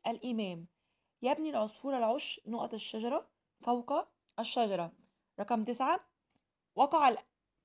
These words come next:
القلم تحت الكرسي.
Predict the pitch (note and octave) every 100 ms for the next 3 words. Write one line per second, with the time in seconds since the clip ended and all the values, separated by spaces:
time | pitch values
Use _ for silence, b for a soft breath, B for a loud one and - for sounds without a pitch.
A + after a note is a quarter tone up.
0 | _ _ _ _ B3+ B3+ B3 A#3+ D#4+ A4+
1 | _ _ _ _ _ _ _ _ _ _
2 | _ _ - C#4+ - C#4+ C#4 B3+ - G#3
3 | E3+